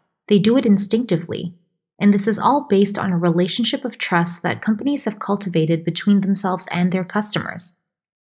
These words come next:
Ultimately, your customers, employees, distributors, partners, and suppliers trust that your business takes the appropriate data security measures when they share their personal data with you.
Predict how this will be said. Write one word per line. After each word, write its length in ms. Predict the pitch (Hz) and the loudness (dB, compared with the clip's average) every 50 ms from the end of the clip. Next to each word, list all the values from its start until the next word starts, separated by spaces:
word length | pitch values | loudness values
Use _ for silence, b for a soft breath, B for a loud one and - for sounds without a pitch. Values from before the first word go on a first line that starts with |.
| _ _ _ _ _ _ - | _ _ _ _ _ _ 0
Ultimately, 680 | 233 254 262 247 - 247 269 294 277 - 277 285 285 294 | 2 2 2 2 0 0 0 0 0 0 -2 -2 -2 0
your 140 | - 190 190 | 0 -2 -2
customers, 720 | 190 - 247 240 233 - - 277 285 320 330 320 - - - | -2 -2 -2 -2 -2 -2 -2 -2 0 0 0 0 -2 -2 2
employees, 800 | 208 208 208 208 208 190 180 190 196 175 - - - - - | 4 4 4 4 2 2 2 2 2 0 -2 -4 -4 -4 -6
distributors, 840 | - - 196 196 - - - 247 247 - 196 180 - 170 175 175 - | -4 -2 -2 -2 -2 -2 -4 -4 -2 -2 -2 0 -2 -4 -4 -6 -8
partners, 640 | - - - 220 208 - 202 240 262 277 262 277 - - | -10 -6 -2 -2 0 0 0 0 0 0 -2 -4 -4 -2
and 220 | 196 208 226 220 220 | 0 2 2 2 0
suppliers 760 | 254 247 - - 220 233 240 196 - - 180 170 - - | -2 -4 -4 -4 -4 -2 -2 -2 -2 -2 -2 -2 -4 -4
trust 380 | - - - 240 254 - - - | -4 -6 -6 -6 -4 -6 -6 -4
that 180 | - 277 - 180 | -4 -4 -2 -2
your 120 | 190 185 | -2 -2
business 400 | 180 208 208 208 226 226 220 226 | 0 0 2 2 4 2 2 2
takes 280 | - 220 196 202 208 - | 0 0 0 0 -2 -4
the 140 | - 180 | -4 -4
appropriate 540 | 185 180 - - 233 233 233 285 294 - - | -4 -4 -4 -2 -2 -2 -2 -2 -4 -4 -2
data 220 | - 196 190 220 214 | 0 0 0 0 0
security 520 | - - 208 - - 190 185 180 185 180 | 0 -2 -2 -2 -2 -2 0 2 2 2
measures 520 | 175 180 214 208 - - - 208 - - | 2 2 2 0 0 -2 -4 -4 -4 -2
when 120 | - 180 170 | 0 0 2
they 100 | 180 180 | 2 2
share 260 | 175 - 208 196 196 | 2 2 2 2 2
their 120 | 190 180 | 0 -2
personal 480 | 175 175 - 208 208 208 208 226 220 208 | -4 -4 -2 -2 -2 0 0 0 0 0
data 300 | 208 185 175 175 180 175 | 2 2 2 2 2 2
with 280 | 170 165 175 190 190 185 | 2 2 0 -2 -2 -4
you. 260 | - - - - | -6 -6 -8 -10